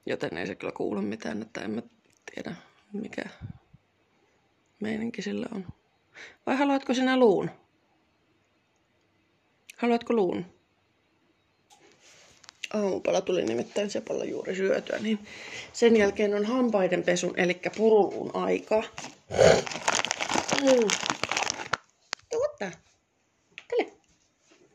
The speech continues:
Tänne näin. Tänne näin. Tosta. Mitä? No eikö kelpaa? Ole hyvä. Ole hyvä.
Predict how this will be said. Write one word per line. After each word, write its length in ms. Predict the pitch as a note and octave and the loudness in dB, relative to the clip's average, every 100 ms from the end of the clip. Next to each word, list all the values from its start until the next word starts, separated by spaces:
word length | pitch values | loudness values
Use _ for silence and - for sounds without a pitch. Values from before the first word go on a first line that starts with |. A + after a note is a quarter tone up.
| - | -2
Tänne 380 | A4 A#4 A#4+ F#4+ | 4 6 6 6
näin. 420 | F#4+ F#4 F#4 F#4 - - - - - _ | 6 6 4 2 -6 -18 -20 -20 -20 _
Tänne 360 | G4+ G4 G4 F#4+ | 2 2 2 2
näin. 380 | D#4 D4+ - - | 0 -2 -6 -6
Tosta. 240 | G#4 - - _ _ _ _ _ _ _ _ _ _ _ _ _ _ _ - _ - | -4 -4 -14 _ _ _ _ _ _ _ _ _ _ _ _ _ _ _ -20 _ -4
Mitä? 300 | C4+ A3 F3 F3 - _ _ _ | 0 2 2 -2 -14 _ _ _
No 80 | F#4 | -2
eikö 240 | G4+ G4 | 0 0
kelpaa? 480 | F#4 B3+ G3 E3+ E3+ - _ _ _ _ _ _ _ _ - | 2 2 2 -2 -2 -10 _ _ _ _ _ _ _ _ -2
Ole 120 | F#4 | 0
hyvä. 160 | D4 A3 - - - - _ _ _ _ _ _ _ _ _ _ _ _ _ _ _ _ - D4 | 2 0 -4 -14 -16 -18 _ _ _ _ _ _ _ _ _ _ _ _ _ _ _ _ -10 0
Ole 200 | D4+ D4+ | 4 4
hyvä. 200 | B3+ | 4